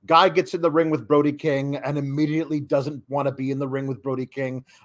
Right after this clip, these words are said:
I'm never gonna get tired of that spot. I think that was great. Garcia nailed it. Um, this was, this was a, a lot of fun. Um,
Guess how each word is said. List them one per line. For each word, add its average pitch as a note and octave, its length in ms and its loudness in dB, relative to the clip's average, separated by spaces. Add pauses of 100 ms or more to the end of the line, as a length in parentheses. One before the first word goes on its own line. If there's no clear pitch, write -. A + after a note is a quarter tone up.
I'm C#3 280 -2
never D3+ 240 2
gonna C#3 180 -2
get C3+ 160 -6
tired C3 260 -2
of A#2 40 -8
that B2+ 160 -4
spot. C3 420 0
I A2+ 60 -6
think A#2+ 140 -8
that A#2 100 -6
was A#2 120 -8
great. B2+ 240 -4
Garcia B2 500 -4
nailed B2 380 -2
it. B2 120 -2 (600)
Um, B2+ 420 0 (140)
this D#3 280 -6
was, D#3+ 360 -2
this C#3 160 -12
was D#3+ 120 -6
a, C3 240 -6 (680)
a A2+ 80 -6
lot C3 220 0
of C3 80 -8
fun. E3+ 500 -2 (240)
Um, G#2+ 540 -6